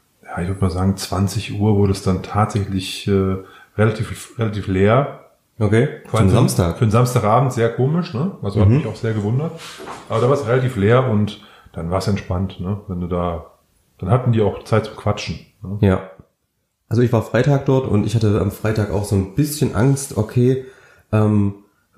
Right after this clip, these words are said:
Speaker 2: es war schon relativ voll, aber noch alles ganz entspannt und im Rahmen und auch sehr angenehm. Ähm, und ich dachte, okay, wenn ich jetzt am Samstag dahin gehe, da platzt, glaub ich, ähm, die Lokalität aus allen Nähten.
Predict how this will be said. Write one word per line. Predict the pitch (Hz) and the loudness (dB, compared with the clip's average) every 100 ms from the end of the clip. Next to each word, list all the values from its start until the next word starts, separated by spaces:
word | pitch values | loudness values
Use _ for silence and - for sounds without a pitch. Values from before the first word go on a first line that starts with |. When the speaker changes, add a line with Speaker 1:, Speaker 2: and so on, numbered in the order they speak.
| - _ - | -20 _ -16
Speaker 2:
es | - | -2
war | 123 | 0
schon | 120 | 2
relativ | 117 135 131 107 | 2 2 -2 -4
voll, | - 143 240 220 165 | -2 0 0 -4 -6
aber | - 117 | -2 0
noch | 113 - - _ | 0 -2 -14 _
alles | - 127 131 - - | -2 0 0 -6 -4
ganz | 120 - | -2 0
entspannt | 107 - 120 143 139 | -2 0 0 2 0
und | 107 107 | 0 0
im | 101 | 0
Rahmen | 98 101 117 135 131 | 0 0 2 2 2
und | 95 | 0
auch | 95 95 | -2 -2
sehr | 107 92 | 0 2
angenehm. | 127 135 131 135 139 143 _ _ _ _ _ | 2 2 2 2 0 -4 _ _ _ _ _
Ähm, | 107 110 107 107 104 107 | 0 2 2 2 2 0
und | - 104 | 0 0
ich | 98 | 2
dachte, | 117 - | 0 0
okay, | 98 - 123 143 - - | -2 0 0 0 -4 -2
wenn | 101 | 0
ich | 107 | 2
jetzt | 110 | 2
am | 101 | 0
Samstag | 98 151 - 123 | 2 0 -2 -2
dahin | 101 101 113 | 0 2 2
gehe, | 110 117 117 | 2 0 0
da | 113 67 | 0 -2
platzt, | - 120 117 - - | -2 -4 -4 -8 -2
glaub | 107 104 | 0 2
ich, | 107 - - | -2 -6 -2
ähm, | 95 95 95 95 95 _ _ - | 2 2 2 0 -4 _ _ -4
die | 101 | 0
Lokalität | 101 104 104 98 123 131 131 | 2 2 2 2 2 2 0
aus | 95 - | -4 0
allen | 90 85 90 90 | 0 2 2 2
Nähten. | 92 95 - 127 139 | 2 0 0 -2 -2